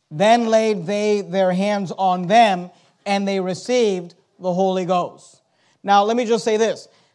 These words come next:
Not every time in the book of Acts were, did people lay hands on someone for them to receive the Holy Ghost. We saw Acts two.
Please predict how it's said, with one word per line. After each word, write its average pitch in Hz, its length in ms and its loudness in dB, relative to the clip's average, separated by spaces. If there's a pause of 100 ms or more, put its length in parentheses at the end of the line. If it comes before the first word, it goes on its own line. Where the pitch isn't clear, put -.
Not 220 360 6
every 247 260 4
time 208 560 -2
in 196 160 -8
the 196 80 -4
book 196 140 -2
of 196 80 0
Acts 208 420 6 (160)
were, 175 260 -6
did 165 220 -8
people 180 260 -6
lay 190 220 -2
hands 196 280 -4
on 185 100 -4
someone 170 260 -6
for 165 80 -10
them 165 160 -8
to 156 80 -14
receive 196 240 -8
the 220 60 -12
Holy 190 200 -6
Ghost. 180 280 -4 (180)
We - 80 -12
saw 190 260 0
Acts 185 300 -4
two. 208 320 -4